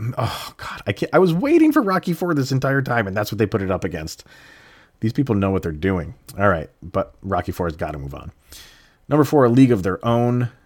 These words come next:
against thirteen Foxcatcher. That's another tough matchup. Wow, this is a tough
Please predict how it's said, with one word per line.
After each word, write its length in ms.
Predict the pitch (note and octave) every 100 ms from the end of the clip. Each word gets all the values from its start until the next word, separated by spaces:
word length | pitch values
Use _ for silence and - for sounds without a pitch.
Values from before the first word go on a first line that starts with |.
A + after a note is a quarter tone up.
| _ G2
against 360 | F2+ E2+ -
thirteen 320 | A#2 G#2+ F#2+
Foxcatcher. 840 | E2+ - G#2+ A#2+ - - F2 - E2+
That's 180 | G#2 -
another 760 | F#2 A2+ D#3 D#3 E3+ E3 A#2
tough 340 | F#2 G#2+ E2+ -
matchup. 680 | F2+ E2 - F2+ D#2+ - -
Wow, 800 | G#2+ C3 D#3 C#3+ A2 F2+ E2+ F#2+
this 220 | C3 C#3
is 100 | G2
a 80 | F2+
tough 540 | D#2+ - G2 - -